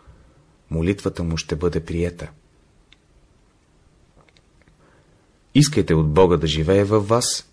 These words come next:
и да се проявява чрез вас. Единственият,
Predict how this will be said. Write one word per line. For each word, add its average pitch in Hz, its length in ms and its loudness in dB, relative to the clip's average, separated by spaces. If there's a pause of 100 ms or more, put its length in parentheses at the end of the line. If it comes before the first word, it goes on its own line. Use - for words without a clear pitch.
(720)
и 95 80 0
да 82 120 0
се 85 280 -4
проявява 90 540 0
чрез 85 300 -6
вас. 82 220 -2 (2000)
Единственият, 85 960 -2